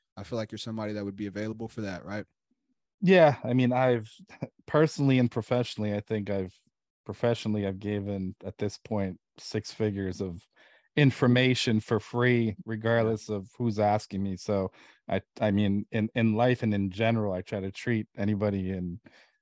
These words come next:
Speaker 2: uh, in my situation, especially being there where people weren't necessarily there for me. Like you said, you were coming from,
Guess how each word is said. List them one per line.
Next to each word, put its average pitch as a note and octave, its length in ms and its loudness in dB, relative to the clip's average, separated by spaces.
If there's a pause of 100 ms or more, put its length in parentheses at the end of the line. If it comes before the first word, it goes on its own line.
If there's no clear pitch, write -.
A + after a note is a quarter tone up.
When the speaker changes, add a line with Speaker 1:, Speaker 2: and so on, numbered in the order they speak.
Speaker 2:
uh, E2+ 240 2
in G2+ 140 0
my G#2+ 160 4
situation, G#2 600 -2
especially A2 580 -2
being A2+ 480 2
there G2 320 -2 (340)
where G2+ 280 0
people A2+ 360 -2
weren't G#2+ 280 0
necessarily G#2+ 580 -2
there G2+ 160 -2
for - 160 -10
me. A2 180 0
Like F2+ 220 -6
you F#2 80 -12
said, F#2+ 340 -2
you F2+ 100 -6
were F2+ 80 -6
coming F#2+ 360 -2
from, F2+ 400 -4